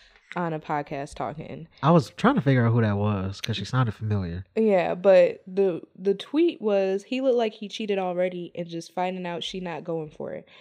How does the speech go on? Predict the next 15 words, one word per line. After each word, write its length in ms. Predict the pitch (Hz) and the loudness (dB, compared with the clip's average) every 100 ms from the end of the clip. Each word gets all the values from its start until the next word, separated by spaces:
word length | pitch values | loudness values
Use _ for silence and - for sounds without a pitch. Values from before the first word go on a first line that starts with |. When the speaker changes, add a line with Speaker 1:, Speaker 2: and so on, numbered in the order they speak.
| - _ | -20 _
Speaker 1:
I 100 | 196 | 0
can 160 | 196 190 | 0 -4
see 180 | - | -2
the 120 | 196 175 | -2 0
realization 680 | 175 175 175 175 170 165 | 0 2 0 -2 -4 -4
happening 420 | 165 160 - 156 - | -4 -4 -6 -10 -6
on 140 | 156 | -6
his 160 | 151 - | -8 -6
face. 320 | 147 131 147 | -6 -6 -8
He 180 | - 185 | -10 -10
praying 540 | 175 - 175 170 170 175 _ _ _ | -8 -4 -2 -2 -4 -8 _ _ _
she 220 | - - 156 | -14 -10 -4
doesn't 340 | 165 156 151 | -4 -4 -6
find 240 | 139 120 | -8 -6
out." 260 | 87 - | -10 -12